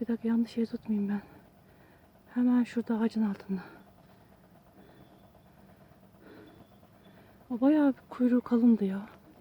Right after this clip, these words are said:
Kedi mi tilki mi bilemedim. Kızım bekle.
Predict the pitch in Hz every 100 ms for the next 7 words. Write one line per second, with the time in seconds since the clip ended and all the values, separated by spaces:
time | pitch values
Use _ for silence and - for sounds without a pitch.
0 | - - - - - - - - - -
1 | - 254 262 269 233 220 202 202 202 196
2 | 196 185 - - - - - - - -
3 | - - - - - - - - - -
4 | - - - - - - - - - _
5 | - - - - - - - - - -
6 | - - - - - - - - 302 330
7 | 359 359 - - 285 285 330 349